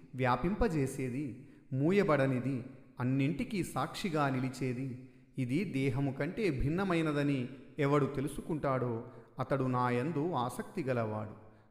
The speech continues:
కాబట్టి అతడు దేహాన్ని ధరించిన వాడే అయినా ఆ దేహ లక్షణాలు పొందక ప్రవర్తిస్తాడు. అంతేకాదు, ఎవడు తన ధర్మాలను తాను నిర్వర్తిస్తూ కోరికలు లేనివాడై శ్రద్ధతో కూడుకున్నవాడై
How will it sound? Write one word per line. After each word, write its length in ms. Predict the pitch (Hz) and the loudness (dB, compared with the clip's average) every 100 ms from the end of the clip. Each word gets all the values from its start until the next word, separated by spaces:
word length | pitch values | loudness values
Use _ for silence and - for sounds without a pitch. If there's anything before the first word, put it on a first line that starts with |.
| - | -4
కాబట్టి 520 | 123 147 147 202 170 - - - - | 0 0 -2 -6 -8 -10 -18 -10 -4
అతడు 280 | 139 147 139 120 | 0 0 0 0
దేహాన్ని 580 | 131 127 107 139 220 180 | 0 0 2 2 2 0
ధరించిన 560 | 117 131 196 202 214 | 0 0 0 -2 0
వాడే 420 | 180 170 160 156 | 2 2 4 2
అయినా 500 | 143 135 135 127 117 - - - - | 2 0 0 0 -2 -8 -16 -10 -2
ఆ 280 | 127 123 110 | 2 2 2
దేహ 280 | 127 135 135 | 0 0 0
లక్షణాలు 600 | 127 127 190 185 151 139 | -2 -2 -2 0 0 0
పొందక 400 | 135 131 139 135 | 0 -2 -2 -2
ప్రవర్తిస్తాడు. 840 | 123 117 120 117 120 - 117 107 - - - - _ - - | -2 -2 -2 -6 -10 -12 -12 -12 -14 -20 -20 -20 _ -16 -6
అంతేకాదు, 680 | 127 127 135 131 120 139 139 - - - - | -4 0 0 0 -2 -4 -6 -14 -20 -20 -2
ఎవడు 320 | 139 147 175 170 | 2 6 6 4
తన 260 | 165 151 | 2 0
ధర్మాలను 680 | 131 117 131 143 175 208 190 | 0 0 2 4 4 4 0
తాను 300 | 170 156 143 | 0 0 0
నిర్వర్తిస్తూ 840 | 139 156 165 165 139 - 131 117 - - - - | 0 0 -2 -4 -8 -4 -4 -4 -10 -18 -14 0
కోరికలు 500 | 156 208 214 185 156 | 4 4 4 2 2
లేనివాడై 720 | 147 170 160 143 131 127 113 - - - | 2 2 2 2 2 0 -4 -8 -16 -6
శ్రద్ధతో 540 | 135 127 147 156 156 | -2 0 0 2 2
కూడుకున్నవాడై 1000 | 143 160 196 220 170 147 131 127 127 120 | 2 0 -2 -2 0 2 4 4 2 0